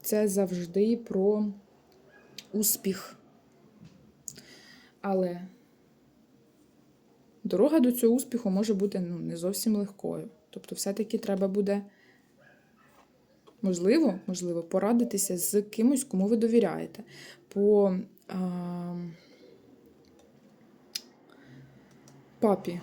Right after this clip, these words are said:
хочеться сказати, священнослужитель, ну, по факту, да? <laughs> Єрофант. А,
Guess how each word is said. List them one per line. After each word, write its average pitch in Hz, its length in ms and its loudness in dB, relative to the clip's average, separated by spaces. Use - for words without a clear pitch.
хочеться 202 240 4
сказати, 196 300 0
священнослужитель, 196 920 4
ну, 196 140 4
по 202 120 -6
факту, - 480 -2
да? 185 140 0
<laughs> 233 80 8
Єрофант. 190 680 0
А, 190 520 2